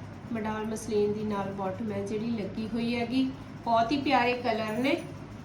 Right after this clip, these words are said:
ਤੇ ਅਗਲਾ ਇਹ ਆ ਗਿਆ ਲਾਸਟ ਵਾਲਾ ਸੂਟ। ਤੇ ਕੁਮੈਂਟ ਕਰਕੇ ਵੀ ਦੱਸਿਆ ਕਰੋ ਤੁਹਾਨੂੰ ਸਾਡੇ ਸੂਟ ਕਿਵੇਂ ਦੇ ਲੱਗਦੇ ਨੇ। ਇੱਕ ਵੀਡੀਓ ਨੂੰ ਵੱਧ ਤੋਂ ਵੱਧ ਸ਼ੇਅਰ ਜ਼ਰੂਰ ਕਰ ਦਿਆ ਕਰੋ। ਠੀਕ ਹੈ ਜੀ, ਤੇ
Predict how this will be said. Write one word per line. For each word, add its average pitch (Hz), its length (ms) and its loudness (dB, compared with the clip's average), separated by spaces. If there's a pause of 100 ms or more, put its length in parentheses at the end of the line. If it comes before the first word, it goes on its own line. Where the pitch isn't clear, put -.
(1500)
ਤੇ 240 140 2 (100)
ਅਗਲਾ 220 260 0
ਇਹ 214 240 4
ਆ 233 120 4
ਗਿਆ 233 140 0
ਲਾਸਟ 220 340 0
ਵਾਲਾ 220 260 0
ਸੂਟ। 233 320 -2 (1500)
ਤੇ 247 100 4 (240)
ਕੁਮੈਂਟ 269 400 8
ਕਰਕੇ 254 380 6
ਵੀ 285 100 4
ਦੱਸਿਆ 262 460 2
ਕਰੋ 254 200 0
ਤੁਹਾਨੂੰ 254 320 0
ਸਾਡੇ 233 300 -2
ਸੂਟ 254 300 -4
ਕਿਵੇਂ 220 260 -2
ਦੇ 214 100 -2
ਲੱਗਦੇ 233 360 0
ਨੇ। 254 80 4
ਇੱਕ 262 240 0
ਵੀਡੀਓ 240 380 2
ਨੂੰ 247 100 4
ਵੱਧ 233 240 4
ਤੋਂ 269 120 2
ਵੱਧ 254 180 2
ਸ਼ੇਅਰ 262 380 2
ਜ਼ਰੂਰ 220 360 0
ਕਰ 240 160 2
ਦਿਆ 254 200 4
ਕਰੋ। 262 300 0 (360)
ਠੀਕ 254 200 0
ਹੈ 262 80 2
ਜੀ, 285 240 4 (380)
ਤੇ 254 100 4